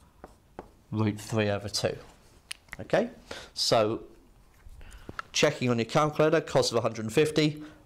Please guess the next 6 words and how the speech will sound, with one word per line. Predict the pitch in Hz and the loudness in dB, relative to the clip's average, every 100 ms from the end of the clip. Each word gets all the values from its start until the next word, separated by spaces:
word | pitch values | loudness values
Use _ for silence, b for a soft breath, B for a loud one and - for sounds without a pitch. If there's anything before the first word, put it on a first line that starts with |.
| - | 0
minus | 113 107 - | 2 2 2
root | 117 - | 0 0
three | - 101 98 | 0 0 0
over | 95 - | -2 -6
two. | - 95 - - _ - - - | -4 -4 -6 -20 _ -20 -20 -20
Okay, | 147 - 180 | -6 -2 -2